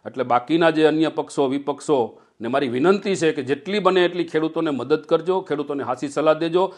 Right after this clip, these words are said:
અમારા ખેડૂતના ઘા ઉપર મીઠું ભંભરાવા માટે આપ સૌ જે અત્યારે વિરગાશો, એના કરતાં જે સરકારે, તમે મૂલ્યાંકન કરજો, ભૂતકાળમાં શું થયું છે, અત્યારનું શું થયું છે,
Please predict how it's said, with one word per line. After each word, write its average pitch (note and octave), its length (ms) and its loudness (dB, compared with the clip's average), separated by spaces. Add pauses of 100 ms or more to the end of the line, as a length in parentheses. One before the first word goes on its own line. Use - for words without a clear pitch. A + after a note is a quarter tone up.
(160)
અમારા D#3+ 280 6
ખેડૂતના F#3+ 540 2
ઘા C#3+ 220 8
ઉપર D#3+ 280 6
મીઠું C#3+ 360 0
ભંભરાવા D3 400 8
માટે F3 440 4 (260)
આપ C3 220 0
સૌ D#3 220 4
જે C#3+ 120 0
અત્યારે C#3+ 320 4
વિરગાશો, D3 640 6 (220)
એના G3+ 280 8
કરતાં F3 760 4
જે G3+ 220 10
સરકારે, F#3 500 6
તમે D#3 260 0
મૂલ્યાંકન G3 560 6
કરજો, F#3 360 4
ભૂતકાળમાં F3+ 600 4
શું F3 160 0
થયું F3 180 2
છે, F3 60 4
અત્યારનું F#3+ 500 6
શું E3 180 -2
થયું C3 180 -6
છે, F#2 120 -10